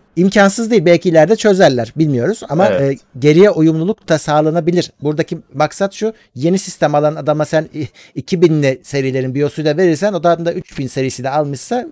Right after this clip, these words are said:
Speaker 1: çalıştıramıyor işte. Şu
Speaker 2: Evet.
Speaker 1: anki yeni anakartlar en yeni
Speaker 2: İm-
Speaker 1: işlemcileri destekliyorlar.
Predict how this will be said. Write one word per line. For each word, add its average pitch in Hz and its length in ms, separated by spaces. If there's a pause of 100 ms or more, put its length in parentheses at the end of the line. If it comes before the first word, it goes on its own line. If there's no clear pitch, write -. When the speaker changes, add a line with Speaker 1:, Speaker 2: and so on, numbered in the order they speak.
(140)
Speaker 1:
çalıştıramıyor 185 600
işte. - 220 (880)
Şu - 180
Speaker 2:
Evet. 208 100
Speaker 1:
anki 165 200
yeni 165 260
anakartlar 156 600
en 180 160
yeni 160 160
Speaker 2:
İm- 196 40
Speaker 1:
işlemcileri 170 520
destekliyorlar. 113 720